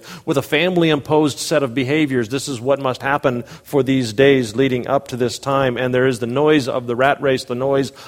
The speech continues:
of the shoulds, and the noise of the oughts, and the noise of the supposed to. And after a while, we don't even recognize it anymore.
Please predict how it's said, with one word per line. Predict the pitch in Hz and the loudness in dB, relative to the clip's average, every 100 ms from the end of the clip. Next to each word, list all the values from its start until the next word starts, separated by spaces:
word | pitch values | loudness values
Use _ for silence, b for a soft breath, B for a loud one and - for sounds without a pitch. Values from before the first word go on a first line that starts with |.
| - | 0
of | 135 | 0
the | 127 | 2
shoulds, | - 156 147 131 127 | -2 0 0 0 -4
and | 123 | -4
the | |
noise | 123 135 139 127 | -2 2 2 2
of | 123 | 0
the | 117 120 | -2 -2
oughts, | 120 127 - 131 | 0 0 -2 -6
and | 123 | -2
the | |
noise | 123 127 120 | 0 0 -2
of | 113 | -4
the | 110 - | -6 -4
supposed | 135 135 - | -2 -2 -2
to. | 131 123 B B | -4 -4 B B
And | - 185 | 0 2
after | 180 170 | 2 4
a | |
while, | 170 165 | 4 4
we | 165 | 4
don't | 170 156 | 2 0
even | 135 120 | -4 -2
recognize | 113 110 104 92 95 90 | -2 -2 -6 -6 -6 -8
it | 92 95 | -10 -10
anymore. | 92 85 76 87 92 | -12 -10 -10 -10 -12